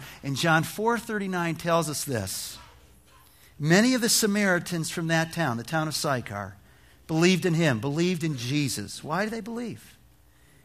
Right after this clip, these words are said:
Because of the woman's story, because of the woman's testimony. And what was her testimony? "Jesus told me everything I ever did, ever did."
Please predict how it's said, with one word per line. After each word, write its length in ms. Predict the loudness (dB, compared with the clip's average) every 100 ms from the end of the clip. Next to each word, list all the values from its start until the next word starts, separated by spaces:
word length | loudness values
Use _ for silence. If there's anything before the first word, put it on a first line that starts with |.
| _
Because 720 | -8 0 2 4 2 -4 -6 -12 -20 -14
of 120 | -10
the 80 | -8
woman's 400 | -6 -4 -4 -4
story, 500 | -6 -6 -8 -10 -12
because 300 | -10 -4 -2
of 80 | -2
the 80 | -4
woman's 400 | -2 -2 -2 -4
testimony. 840 | -2 0 0 -2 0 0 -2 -10 -18 -20 -12
And 100 | -6
what 140 | -2 2
was 160 | 2
her 100 | 0
testimony? 720 | 0 0 0 0 0 0 -2 -6 -14 -20 -20 -16
"Jesus 540 | -6 -4 -2 -4 -6 -6
told 340 | -6 -4 -4
me 180 | -6 -8
everything 760 | -6 -6 -6 -10 -8 -8 -8 -12 -20 -20 -6
I 140 | -4 -2
ever 320 | -4 -8 -8
did, 380 | -12 -12 -12 -18 -20 -20 -20 -20 _ _ _ _ _
ever 220 | -10 -10
did." 240 | -12 -16